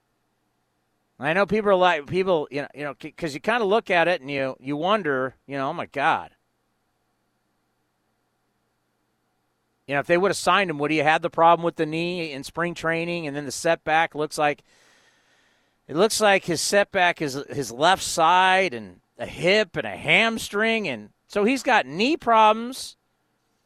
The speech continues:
probably looks like a lat problem, a hip problem, and a hamstring problem. <laughs> Oh, wait a minute. There's more.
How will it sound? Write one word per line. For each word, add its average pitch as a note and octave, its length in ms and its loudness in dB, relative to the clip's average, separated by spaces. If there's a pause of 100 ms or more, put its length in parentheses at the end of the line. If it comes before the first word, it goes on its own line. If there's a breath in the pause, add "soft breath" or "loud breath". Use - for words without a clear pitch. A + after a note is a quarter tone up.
(240)
probably B3 400 2
looks A#3+ 240 2
like G3+ 140 0
a F3 40 2
lat F#3 440 2
problem, F3+ 720 2 (480)
a E3 100 4
hip G#3+ 300 6
problem, E3+ 580 4 (300)
and B3+ 180 2
a B3 60 2
hamstring B3 520 -2
problem. A2 460 -2
<laughs> - 80 -20 (2500 loud breath)
Oh, E4 140 8
wait F4 200 10
a A#4 60 6
minute. A3 200 6
There's C4 220 4
more. F4+ 400 6